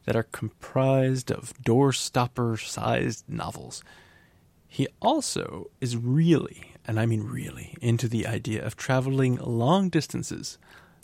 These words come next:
via a variety of portals. It seems to be one of his things, and who am I to argue? Another one of his things? Lots and lots of characters. They're all over the place,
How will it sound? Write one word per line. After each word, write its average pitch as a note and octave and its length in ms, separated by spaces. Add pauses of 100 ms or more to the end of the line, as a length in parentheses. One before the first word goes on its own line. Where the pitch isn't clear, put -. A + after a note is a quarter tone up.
via A2 640
a A2 80
variety C#3+ 760
of - 240
portals. - 640 (720)
It - 80
seems E3 220
to - 60
be B2+ 100
one A#2 100
of - 80
his B2+ 100
things, - 360 (320)
and A3+ 220
who A3 160
am F#3+ 100
I - 80
to - 120
argue? - 300 (320)
Another C#3+ 260
one E3+ 120
of E3 80
his D#3+ 100
things? F3 340 (440)
Lots A#2+ 560 (180)
and C3 220
lots - 560
of - 180
characters. - 720 (540)
They're C3 160 (200)
all F#3+ 280
over C3+ 180
the - 80
place, - 420